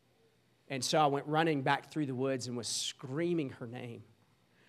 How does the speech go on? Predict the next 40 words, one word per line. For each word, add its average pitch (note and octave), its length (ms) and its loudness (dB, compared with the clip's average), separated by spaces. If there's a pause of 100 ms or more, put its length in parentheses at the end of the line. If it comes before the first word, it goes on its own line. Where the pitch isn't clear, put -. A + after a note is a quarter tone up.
(120)
trying D#3 380 4
to C#3 40 0
find C3 360 2
her, A2+ 180 -4
trying D3 340 0
to C3+ 60 -2
find C3+ 300 0
her. A#2+ 100 4
And, A#2 120 -2 (340)
and, D3 180 0
and D#3 140 4
I D#3+ 40 10
hadn't E3+ 200 8
explained D#3+ 440 0
anything E3 440 4
to A#2+ 40 -2
Carrie. A#2 460 0 (300)
<laughs> G3+ 60 -4 (360)
She - 140 6
has D3+ 160 6
no E3 160 4
idea D3+ 260 6
what's C3 160 0
going B2+ 280 0
on, B2 240 2
but C#3 260 0
separately, A#2+ 680 0 (560)
she - 320 -4
too C#3 380 2
starts B2+ 380 -2
running C#3 200 0
back A#2+ 200 2
through C3 140 -4
the A#2 100 -4
woods, A#2+ 260 0
and C3 140 -6
we B2+ 80 -4
cannot C3+ 680 -4
find A2 360 -6
Lucy. A2 340 -10